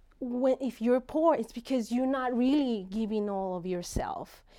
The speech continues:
So that to me, oh, it clicked. I said, "Okay, so I get it now." You can't just go around saying, you know, "Being poor is a sin." It's not a sin. And you gotta get the whole context, uh, of the story, but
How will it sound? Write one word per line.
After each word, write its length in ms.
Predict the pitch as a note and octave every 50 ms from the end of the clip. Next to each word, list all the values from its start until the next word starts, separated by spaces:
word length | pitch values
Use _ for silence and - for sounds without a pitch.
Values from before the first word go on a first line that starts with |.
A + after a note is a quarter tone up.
| - - - _ _
So 520 | - - - - A3+ A3 A3 A3 A3 G#3+ G#3+
that 300 | G#3 C4 D4+ F#4 B4+ B4 E4 -
to 100 | - B3+
me, 100 | A3+ -
oh, 120 | B3 C#4+
it 80 | D4 A#3
clicked. 400 | - - D4 F#4+ - B3 G#3+ -
I 120 | A3 G#3+
said, 260 | G#3+ - - A3 G#3+ -
"Okay, 540 | - A3+ B3 B3 A#3+ - B3 A3+ G#3 G#3
so 180 | G3 - - G#3
I 160 | G3 F#3+ F#3+
get 240 | F#3+ F3+ G#3 G3+ F3+
it 100 | D#3+ F3+
now." 140 | F3+ F3 F3+
You 100 | G#3 G#3
can't 280 | - - D4 C4+ B3
just 120 | A3+ A#3 G#3
go 140 | A#3+ A#3+ A#3
around 300 | A3+ A3+ A3+ A3+ A3 A#3
saying, 320 | A3 - B3+ A#3+ A#3 A3+ A3+
you 120 | A#3 A3+
know, 160 | A3+ A3+ G#3 - - - - -
"Being 120 | - C#4+ B3
poor 140 | B3+ B3
is 100 | A#3 G#3
a 60 | B3 C#4
sin." 160 | F#4 D4+ A#3+
It's 140 | G#3 G3+ -
not 160 | C4 C4 A#3+
a 40 | A#3+
sin. 300 | - - G4+ F4+ A3+ G#3
And 480 | G#3 G3+ G3+ G#3 A3+ - - A3+ G#3+
you 80 | A#3+ A#3
gotta 240 | G#3+ A3+ G#3 G#3+ A3
get 220 | G3+ A3 G3+ G3+
the 80 | G3 G3+
whole 180 | - - F#3+
context, 680 | F3+ - - G3 F#3 F#3 F#3 - F3 - - - - _ - - - - -
uh, 120 | F#3 F#3 -
of 160 | - F#3 F3
the 80 | - F#3
story, 420 | - - - A#3 G#3+ G#3 F#3 F#3+
but 400 | F#3 F#3+ F3+ F3 F3 D3+ - -